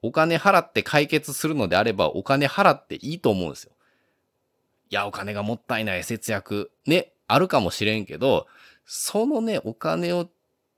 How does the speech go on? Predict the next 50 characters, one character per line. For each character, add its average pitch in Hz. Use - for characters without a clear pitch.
払 208
う 208
こ -
と 113
で 101
自 98
分 147
の 165
嫌 170
や 131
な 117
っ -
て -
い 92
う 95
気 -
持 123
ち 120
が 117
ち -
ょ -
っ -
と 139
で 95
も 80
和 131
ら 143
ぐ 139
の 92
で 73
あ 69
れ 87
ば、 85
そ -
れ 208
は 196
ね、 147
投 139
資 -
と 131
し -
て 80
悪 98
く -
な 73
い 73
と 67
い 50
う -
か、 -